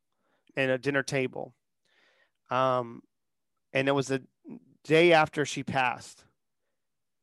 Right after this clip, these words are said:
And she were playing a song where we had to pick out music that was gonna be played at the funeral,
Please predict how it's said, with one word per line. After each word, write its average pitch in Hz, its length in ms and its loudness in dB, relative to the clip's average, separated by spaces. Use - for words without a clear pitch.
And 127 200 -4
she 151 100 -4
were 139 100 0
playing 170 360 2
a 147 60 -2
song 151 320 2
where 147 140 2
we 139 60 -2
had 139 100 -2
to 143 60 -10
pick - 220 -4
out 156 180 4
music 135 680 -6
that 135 240 0
was 131 220 -6
gonna 131 120 -4
be 135 100 -2
played 147 440 -2
at 139 120 -4
the - 80 -14
funeral, 131 520 -10